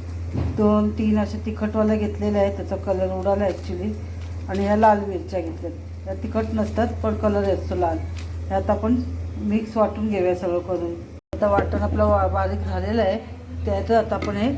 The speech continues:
टोमॅटो, कांदा वगैरे दाखवला ना, ते आता आपण त्याच्यात टाकून घ्यायचं.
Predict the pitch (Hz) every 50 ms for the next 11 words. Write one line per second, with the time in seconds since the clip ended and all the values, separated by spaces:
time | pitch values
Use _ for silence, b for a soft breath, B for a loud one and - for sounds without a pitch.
0 | - - - - - - - - - - - - - - 208 196 202 208 214 214
1 | 214 - 214 208 214 214 220 214 214 214 - - 208 196 190 185 202 202 196 196
2 | 202 202 202 190 185 185 - 202 233 254 240 - 214 208 190 185 - 190 - -
3 | 202 196 202 180 175 214 247 247 - - - - - - - - - - - -
4 | - - 202 196 - 214 220 214 180 165 160 160 - -